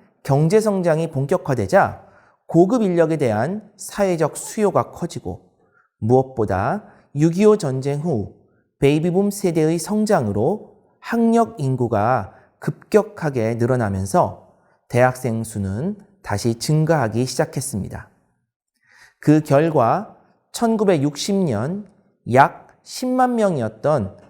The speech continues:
대학생의 수는 천구백육십팔 년 약 십칠만 명, 천구백칠십오 년에는 약 이십팔만 명, 그리고 천구백칠십구 년에는 약 사십이만 명으로 급증했습니다.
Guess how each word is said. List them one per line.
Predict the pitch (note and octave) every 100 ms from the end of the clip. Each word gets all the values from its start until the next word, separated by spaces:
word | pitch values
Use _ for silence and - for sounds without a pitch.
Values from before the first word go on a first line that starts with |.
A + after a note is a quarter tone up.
| _
대학생의 | - A#2 C3+ - A#2+ A2
수는 | - B2+ D#3+ B3 - _ _ _ _ _ _
천구백육십팔 | - G#3+ G3+ F#3 E3+ C#3+ - E3+ - G#3+ G3
년 | F#2 - - _ _ -
약 | A2+ C3 -
십칠만 | - - - C4 A3 A2 G2
명, | F#2 D3 A3+ - _ _ _ _ -
천구백칠십오 | G3 F3 D#3+ D#3+ - G3 F#3+ C#3+
년에는 | B2+ A#2 A#2 F3+ A#3+ - _ _ _ A#2
약 | A2+ B2+ -
이십팔만 | C3+ F#3 G3+ - B3+ A#3 B2
명, | F#2+ - - _ _ _ _ _ _
그리고 | - B2 B2+
천구백칠십구 | B2+ G3 F#3 F#3 - G#3+ A#3 -
년에는 | D3+ C3+ A#2+ F3 B3 - - _ _ _ A2+
약 | A#2 C3+ -
사십이만 | - - G3+ G3+ F#3+ F3 G3 G#3 G3+
명으로 | C#3 G#2 A2 D3 G2 - - _ _
급증했습니다. | - - - B2 A#2+ C#3 F#3 - A#2+ F2 -